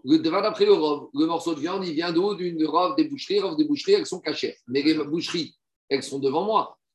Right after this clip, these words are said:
Donc peut-être, quand est-ce que la Torah va me dire que j'ai un digne de Rov, que dans, devant moi, j'ai une situation, et je vois le Rov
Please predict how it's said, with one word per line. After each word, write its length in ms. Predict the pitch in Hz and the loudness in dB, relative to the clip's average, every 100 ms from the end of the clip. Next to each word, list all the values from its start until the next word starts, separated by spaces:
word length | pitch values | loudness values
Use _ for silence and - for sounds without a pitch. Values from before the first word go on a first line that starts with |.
| - | 0
Donc 160 | 180 196 | 0 2
peut-être, 560 | 175 302 202 190 160 226 | 0 2 2 2 2 2
quand 180 | 165 165 | -2 0
est-ce 160 | 165 - | -4 -2
que 80 | |
la 80 | 160 | -2
Torah 240 | 151 147 151 | 0 0 0
va 160 | 156 | 0
me 80 | 160 | 0
dire 160 | 151 143 | 0 -2
que 80 | |
j'ai 80 | 127 | -2
un 100 | 151 | -4
digne 200 | 151 156 | -4 -2
de 80 | 151 | 0
Rov, 380 | 143 156 151 156 | 2 2 0 -2
que 80 | - | -2
dans, 220 | 160 170 | -2 -2
devant 220 | 147 165 170 | -4 -4 -2
moi, 140 | 170 | -2
j'ai 120 | 143 | -2
une 60 | 143 | -6
situation, 680 | 139 131 127 - 139 214 - _ _ - | -8 -6 -6 -2 -2 -4 -6 _ _ -2
et 140 | 220 | 0
je 100 | 180 | 4
vois 240 | 196 196 190 | 4 6 2
le 100 | 180 | 2
Rov 440 | 156 190 170 | 0 0 0